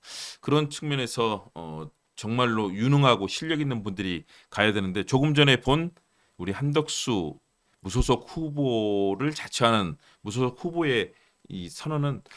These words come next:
상당히 실망-, 실망스러운 측면이 많았다. 그리고 불합리하고 지금 상황을 제대로 반영하지 못한다는 그런 의견들이 많았던 것 같습니다. 그래서 이, 이 출마 선언 이후의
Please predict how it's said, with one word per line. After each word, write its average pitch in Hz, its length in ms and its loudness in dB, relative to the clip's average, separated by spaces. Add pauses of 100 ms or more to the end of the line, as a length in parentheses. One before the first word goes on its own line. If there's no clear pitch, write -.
(120)
상당히 139 340 -6
실망-, 147 520 -4 (220)
실망스러운 151 600 2
측면이 139 300 -6
많았다. 78 480 -8
그리고 92 320 -6
불합리하고 120 920 2 (240)
지금 104 200 -6
상황을 104 480 -2
제대로 98 280 -6
반영하지 101 420 -8
못한다는 110 440 -8
그런 95 260 -6 (260)
의견들이 107 460 -2 (280)
많았던 98 380 -4
것 92 80 -10
같습니다. 73 580 -10 (380)
그래서 101 400 -4 (160)
이, - 160 -20
이 107 180 -12
출마 127 640 2 (400)
선언 147 340 0
이후의 110 440 2